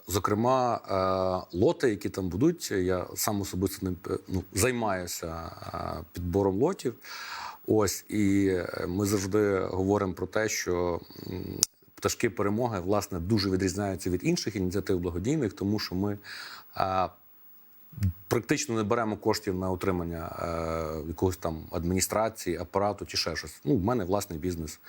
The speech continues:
Е, якби, потреби отримувати якісь зарплати з фондів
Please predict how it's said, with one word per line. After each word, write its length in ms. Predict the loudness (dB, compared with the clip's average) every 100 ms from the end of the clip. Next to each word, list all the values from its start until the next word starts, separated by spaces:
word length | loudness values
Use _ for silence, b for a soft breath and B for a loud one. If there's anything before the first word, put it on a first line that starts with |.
| B B B B B -4
Е, 360 | -2 0 0 -2 -6 -8
якби, 360 | -6 -4 -4 -4
потреби 500 | -2 -2 -2 -2 -4 -4
отримувати 680 | -4 -2 0 2 0 -4 0
якісь 240 | -2 0 -2
зарплати 560 | -2 2 0 0 -6
з 60 | -6
фондів 420 | -2 -2 -2 -6